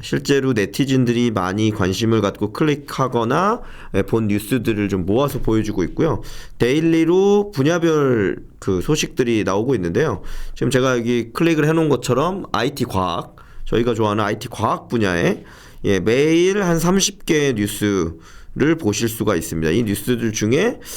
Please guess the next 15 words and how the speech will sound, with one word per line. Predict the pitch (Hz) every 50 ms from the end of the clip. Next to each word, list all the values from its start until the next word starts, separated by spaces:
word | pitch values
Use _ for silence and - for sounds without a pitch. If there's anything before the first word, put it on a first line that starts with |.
| - - - - - - - -
예, | 107 104 95 87 80 85
화제가 | 131 160 165 196 175 180 156
됐던 | 147 139 - 139 123
뉴스 | 107 104 104 -
몇 | 110 98 95 90 95 - -
개를 | - 101 95 90 90 92 123 160 190 202 196
좀 | - 123 104 98
소개해 | - 139 131 127 127 113
드리려고 | 110 101 87 87 87 80 73 67 82
합니다. | 113 131 123 101 - - - - - - - - -
중요하다고 | - 135 143 147 139 139 127 123
생각되는 | 131 120 117 117 107 101
뉴스들 | 92 90 - - 90 87
저희가 | - 95 85 -
골라드립니다. | - 104 95 92 85 80 76 65 57 - -